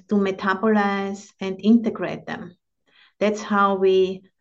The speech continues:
dissolve trauma into wisdom and compassion. And, you know, the Noble Eightfold Path of the Buddha, which is the basic template of the early Buddhist teaching,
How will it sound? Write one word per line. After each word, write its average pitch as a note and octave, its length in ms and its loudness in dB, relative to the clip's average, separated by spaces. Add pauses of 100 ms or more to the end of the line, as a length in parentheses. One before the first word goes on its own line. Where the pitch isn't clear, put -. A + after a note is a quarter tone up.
(1000)
dissolve G3+ 680 -2
trauma F#3 720 -4
into F#3 440 -4
wisdom F#3+ 400 -4
and F3+ 140 -8
compassion. E3+ 720 -10 (3250)
And, F#3+ 320 0
you G3 80 0
know, F#3+ 120 0
the F#3+ 100 0
Noble F#3 400 2 (160)
Eightfold F#3 480 -2
Path F3 400 -2
of F#3+ 140 -6
the F#3 80 -10
Buddha, G#3 480 0
which G3+ 280 0
is F#3+ 180 -2
the E3+ 260 -4 (340)
basic F3 380 -2
template F3 720 -4 (520)
of E3+ 320 -2
the F3 140 -2
early F3+ 200 2
Buddhist F3+ 380 -6
teaching, G#3 520 -2